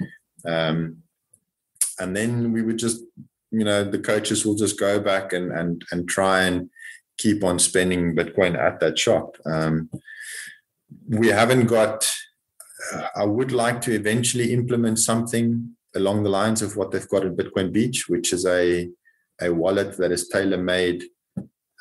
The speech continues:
um, for the community itself. Um, I have been talking to the, to the guys at Galloway, uh, which is the company that, um, that developed the Bitcoin Beach software.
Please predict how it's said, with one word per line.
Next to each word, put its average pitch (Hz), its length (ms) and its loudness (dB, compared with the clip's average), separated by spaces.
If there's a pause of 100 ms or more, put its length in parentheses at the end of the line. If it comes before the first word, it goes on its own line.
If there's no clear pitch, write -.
um, 82 240 -4
for 101 260 2
the 95 80 0
community 92 500 0
itself. 101 640 0
Um, 82 320 -2
I 87 120 0
have 98 240 0
been 92 180 0
talking 98 400 0
to 92 100 -2
the, 87 500 2
to 90 100 -4
the 85 120 -2
guys 87 420 2
at 80 140 -2
Galloway, 95 440 2 (600)
uh, 80 240 -4
which 85 260 -2
is 85 120 0
the 87 60 -4
company 90 560 0
that, 78 340 -2 (160)
um, 80 420 -2 (420)
that 82 180 0
developed 90 560 2
the 80 60 -2
Bitcoin 80 380 -2
Beach 82 240 0
software. 107 560 2